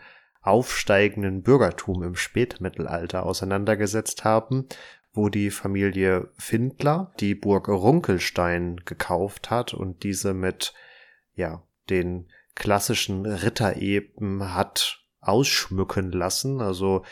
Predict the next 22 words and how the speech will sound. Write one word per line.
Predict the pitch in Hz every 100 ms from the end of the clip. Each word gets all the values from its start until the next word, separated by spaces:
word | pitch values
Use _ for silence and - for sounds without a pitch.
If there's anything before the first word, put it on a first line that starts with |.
| - - _
ich | -
habe | 117 117
jetzt | -
keine | 113 104 98
genaue | 95 117 131
Kilometerangabe, | - 113 110 107 107 110 104 101 98 95 95 95
aber | 90 90
so | 98
groß | 90 101 95 -
kann | 101 92
Tirol | - 87 95 95
nicht | 90 85
sein. | - - 87 90 98 - - - _
Ähm, | 90 85
es | 85 -
wird | 98 92 - - - -
relativ | 78 90 87 87 - 92 -
nah | 92 95 -
zueinander | - 92 95 95
stehen | 92 - 98 92
und | 90
es | 90 -